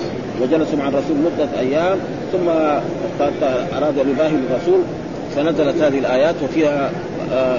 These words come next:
كثير من، آه، من أول السورة كلها كانت في هذا. فالله يقول: "قل يا أهل الكتاب"،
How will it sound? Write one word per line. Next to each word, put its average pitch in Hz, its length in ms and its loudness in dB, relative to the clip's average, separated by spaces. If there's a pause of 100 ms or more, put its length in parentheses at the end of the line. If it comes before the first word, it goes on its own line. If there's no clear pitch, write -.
(260)
كثير 156 220 2
من، 139 240 2
آه، 127 220 -2
من 135 60 0
أول 151 280 2
السورة 151 400 2
كلها 156 300 2 (100)
كانت 143 260 0
في 139 80 0
هذا. 120 180 0 (380)
فالله 151 300 2
يقول: 160 220 4 (100)
"قل 180 100 4
يا 170 180 4
أهل 147 320 0
الكتاب"، 135 420 0